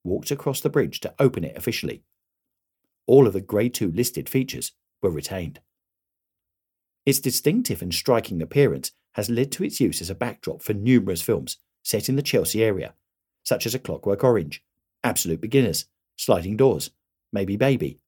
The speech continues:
and Flack. It is also at the centre of a song by The Pogues, Misty Morning, Albert Bridge, from their Peace and Love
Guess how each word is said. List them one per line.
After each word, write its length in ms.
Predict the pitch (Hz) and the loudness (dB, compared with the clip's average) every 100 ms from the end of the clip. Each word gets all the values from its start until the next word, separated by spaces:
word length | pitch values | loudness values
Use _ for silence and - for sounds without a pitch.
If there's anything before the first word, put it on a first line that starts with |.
| _ | _
and 120 | 110 - | -8 -2
Flack. 360 | 143 80 - _ _ _ _ _ _ _ _ | -2 -2 -10 _ _ _ _ _ _ _ _
It 120 | 123 | 0
is 120 | 120 - | 0 0
also 380 | 151 185 - 82 92 | 0 2 0 -6 -6
at 120 | 82 | -8
the 60 | |
centre 320 | - 87 82 80 | -6 -6 -6 -8
of 80 | |
a 40 | 92 | -2
song 300 | - 123 82 | 2 2 0
by 140 | 87 | -4
The 80 | 123 | -6
Pogues, 460 | - 139 71 - - _ _ _ - | 0 0 0 -6 -10 _ _ _ -4
Misty 300 | 120 - 135 | -2 0 2
Morning, 420 | 151 110 71 85 - | 2 2 -2 -8 -2
Albert 320 | 123 87 - | -2 -2 -4
Bridge, 340 | 107 85 - _ _ _ | -4 -4 -10 _ _ _
from 140 | - | -2
their 120 | 104 107 | -2 -2
Peace 360 | - 107 104 | -4 -4 -2
and 120 | 139 | 0
Love 180 | 110 73 | -2 -4